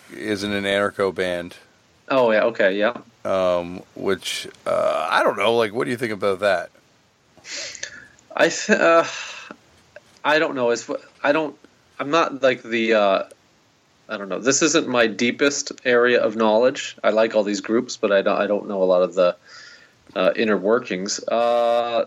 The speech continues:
Speaker 1: Like, would you
Speaker 2: sound
Speaker 1: lump them into this scene?
Speaker 2: I would personally, but I don't know if, like, you know, there are sticklers that would take issue with that is what I'm trying to get at.
Speaker 1: Yeah.
Speaker 2: But, um,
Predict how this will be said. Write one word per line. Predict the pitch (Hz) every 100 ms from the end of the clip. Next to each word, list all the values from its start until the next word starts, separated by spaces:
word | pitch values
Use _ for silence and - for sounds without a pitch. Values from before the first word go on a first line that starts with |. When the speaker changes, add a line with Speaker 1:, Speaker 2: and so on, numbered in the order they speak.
| -
Speaker 1:
Like, | 110 131
would | 139 156
you | 180
Speaker 2:
sound | 143 156
Speaker 1:
lump | 151
them | 165 147
into | 135 139
this | 131 -
scene? | - 120 87 82 _ _ _ _ _ _ _ _ _ _ _ _ _ _
Speaker 2:
I | - 196 240
would | 151 123 -
personally, | 160 160 - 101
but | 101
I | 120
don't | 123 120
know | 117 113
if, | 107
like, | 101 98 95
you | 98
know, | 95 95
there | 95
are | 95
sticklers | - - 120 113 98 92 90
that | 92
would | 92 -
take | 107 110
issue | 110 98 90
with | 85
that | 95 92
is | 90
what | 92
I'm | 90
trying | - 104
to | 90
get | 98 98
at. | 87 90 - _ -
Speaker 1:
Yeah. | 98 98
Speaker 2:
But, | 113 113
um, | 110 110 107 107 104